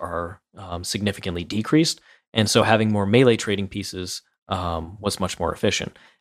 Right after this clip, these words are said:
Now, going into frontline terrain, like I mentioned, there's increased firing angles. And on top of that, the meta has shifted such that you have a lot of durable armies now. Crusher Stampede being a huge one. Five of Binvul, minus one damage.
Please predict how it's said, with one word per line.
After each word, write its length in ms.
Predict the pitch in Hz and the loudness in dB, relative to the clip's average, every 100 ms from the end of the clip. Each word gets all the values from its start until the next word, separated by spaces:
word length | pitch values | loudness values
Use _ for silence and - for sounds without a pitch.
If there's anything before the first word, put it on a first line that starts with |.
| - | 0
Now, 600 | 101 135 131 113 104 - 101 | 6 8 8 6 4 -6 0
going 280 | 117 113 | 2 4
into 140 | 110 98 | 2 0
frontline 440 | - 120 101 98 | 2 2 2 -2
terrain, 280 | 98 98 92 | -4 -4 -4
like 180 | 92 95 | -4 -4
I 20 | |
mentioned, 380 | 98 107 - 90 | -2 -2 -4 -8
there's 160 | 87 | -6
increased 380 | 95 110 127 113 | -4 0 0 0
firing 340 | - 101 98 92 | 2 2 2 -2
angles. 380 | 87 82 90 - _ _ - | -6 -6 -8 -10 _ _ -4
And 120 | 107 | 0
on 140 | 107 | 0
top 280 | 104 135 160 | 4 4 6
of 120 | 113 | 2
that, 280 | 98 98 95 _ _ - | 2 2 0 _ _ -2
the 60 | |
meta 260 | 104 131 151 | 4 6 8
has 140 | 127 | 6
shifted 360 | 104 117 - 107 | 4 0 -2 -4
such 300 | - 104 - | -2 -4 -4
that 100 | 92 | -8
you 80 | 98 | -6
have 100 | 95 | -4
a 40 | |
lot 180 | 98 117 | 4 6
of 140 | 113 92 | 6 2
durable 360 | 107 101 92 | 0 0 0
armies 360 | 90 90 78 - | -2 -2 -6 -10
now. 160 | - - | -12 -2
Crusher 300 | 117 113 131 | 2 2 0
Stampede 540 | - 117 107 110 95 | 0 0 0 -4 -2
being 180 | 95 87 | -4 -4
a 60 | |
huge 260 | 78 101 107 | -6 -6 0
one. 220 | 135 147 - - _ _ | 2 2 -2 -16 _ _
Five 160 | 123 127 | 6 6
of 100 | 127 | 6
Binvul, 340 | 127 120 123 | 4 6 6
minus 320 | 110 107 110 | 4 2 0
one 120 | 117 107 | -2 2
damage. 480 | 110 110 107 104 | 2 4 2 -2